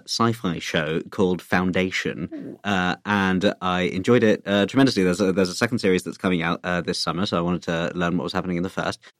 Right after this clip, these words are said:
Set in the distant future with this, uh, grand galactic empire that seems to be a corollary of the fall of the Roman Empire, and,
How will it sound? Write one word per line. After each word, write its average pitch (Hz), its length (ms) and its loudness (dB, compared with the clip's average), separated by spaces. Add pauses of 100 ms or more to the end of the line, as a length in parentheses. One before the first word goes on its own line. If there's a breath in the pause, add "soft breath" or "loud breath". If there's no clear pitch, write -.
(300)
Set - 220 4
in 139 120 6
the 127 260 8 (180)
distant - 320 6
future 123 480 6
with 107 280 4
this, 110 300 4
uh, 98 280 6
grand 127 400 6
galactic 117 520 4
empire 110 540 6
that 101 180 2
seems 104 180 2
to - 40 -14
be 104 160 6
a 107 80 8
corollary 110 560 6
of 104 140 4
the 113 80 0
fall 107 260 4
of 104 80 2
the 107 80 0
Roman 101 300 6
Empire, 98 680 4
and, 95 460 2